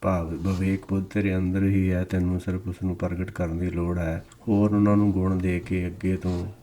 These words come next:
ਭਾਈ ਲਹਿਣੇ ਤੋਂ ਗੁ-, ਗੁਰ ਅੰਗਦ ਬਣਾ ਦਿੱਤਾ। ਇਸ ਤਰ੍ਹਾਂ ਜਿਹੜੇ ਗੁਣਵੰਤੇ ਹੁੰਦੇ ਹਨ ਜਾਂ ਗੁਰਮੁਖ ਹੁੰਦੇ ਹਨ,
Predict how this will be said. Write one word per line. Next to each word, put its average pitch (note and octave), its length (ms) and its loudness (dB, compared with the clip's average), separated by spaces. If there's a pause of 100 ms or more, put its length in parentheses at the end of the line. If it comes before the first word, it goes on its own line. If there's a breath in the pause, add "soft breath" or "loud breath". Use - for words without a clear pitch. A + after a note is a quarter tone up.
(260)
ਭਾਈ F2+ 220 2
ਲਹਿਣੇ F#2+ 400 0
ਤੋਂ F2 340 -4 (280)
ਗੁ-, F#2+ 260 -4 (140)
ਗੁਰ G#2 300 2
ਅੰਗਦ G2+ 600 0 (120)
ਬਣਾ F2+ 320 0
ਦਿੱਤਾ। E2 440 -4 (340)
ਇਸ A2+ 120 0
ਤਰ੍ਹਾਂ F#2+ 400 2
ਜਿਹੜੇ F#2+ 340 2
ਗੁਣਵੰਤੇ F#2 640 0
ਹੁੰਦੇ F2 360 0
ਹਨ E2+ 180 0
ਜਾਂ F2 140 -2
ਗੁਰਮੁਖ G2 500 0
ਹੁੰਦੇ F2 300 -2
ਹਨ, E2+ 180 -2